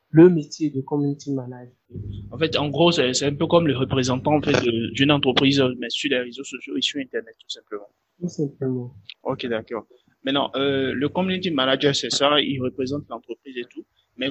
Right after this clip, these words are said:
Speaker 2: comment il fait ce métier-là ? Donc, euh, donc ça, on va demander tout simplement, c'est quoi le community management concrètement ? Parce que si je représente une entreprise, euh, sur Internet,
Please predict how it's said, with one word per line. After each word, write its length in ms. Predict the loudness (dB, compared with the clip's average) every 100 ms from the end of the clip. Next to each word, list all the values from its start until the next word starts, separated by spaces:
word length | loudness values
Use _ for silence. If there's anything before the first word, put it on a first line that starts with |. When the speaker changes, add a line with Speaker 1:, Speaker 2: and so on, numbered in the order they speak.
| -6
Speaker 2:
comment 240 | -4 -2
il 100 | -2
fait 160 | 0 2
ce 120 | 2
métier-là ? 500 | -2 -4 -2 -4 -4 -10
Donc, 240 | -14 -8
euh, 340 | -6 -6 -8 _ _ -8
donc 160 | -6
ça, 240 | 0 0 0
on 80 | 0
va 140 | -2
demander 400 | -2 -6 -4 -6
tout 100 | -8
simplement, 440 | -12 -12 -12 -10
c'est 180 | -8 -8
quoi 180 | -4 -4
le 100 | -4
community 380 | -6 -8 -8 -10
management 380 | -8 -8 -10 -20 _
concrètement ? 400 | -18 -18 _ -12
Parce 160 | -10 -8
que 60 | -10 _ _ _ _ _ -20 -20 -10
si 140 | -4
je 80 | -2
représente 480 | -2 -4 -6 -4 -6
une 320 | -6 -6 -6
entreprise, 560 | -8 -10 -8 -6 -6 -6
euh, 240 | -8 -6
sur 320 | -8 -6 -6
Internet, 460 | -6 -10 -8 -10 -12